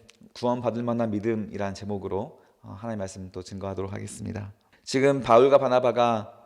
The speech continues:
어, 일 차 선교 여행 중에 있습니다. 그리고 비시디아 안디옥에 가서, 어, 유대인 회당에서 복음을 전했을 때 큰 부흥이 있었죠. 그리고 나서 또 유대인들, 시기하는 유대인들에 의하여서,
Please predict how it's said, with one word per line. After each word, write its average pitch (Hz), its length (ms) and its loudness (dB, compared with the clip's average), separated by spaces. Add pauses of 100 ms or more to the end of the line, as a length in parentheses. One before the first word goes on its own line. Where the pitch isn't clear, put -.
어, - 100 -10
일 147 160 -4
차 156 160 4
선교 165 320 2
여행 113 240 6
중에 110 240 -4
있습니다. 95 640 -6 (400)
그리고 107 280 0
비시디아 131 500 2
안디옥에 117 380 0
가서, 120 540 4 (220)
어, 104 240 -2
유대인 127 340 -2
회당에서 156 680 0
복음을 104 300 -4
전했을 95 500 -8
때 95 340 -4
큰 180 240 -4
부흥이 104 360 -4
있었죠. 92 520 -8 (640)
그리고 143 200 -2
나서 139 840 2
또 156 200 0
유대인들, 131 380 -2
시기하는 170 580 0
유대인들에 113 720 0
의하여서, 101 680 -2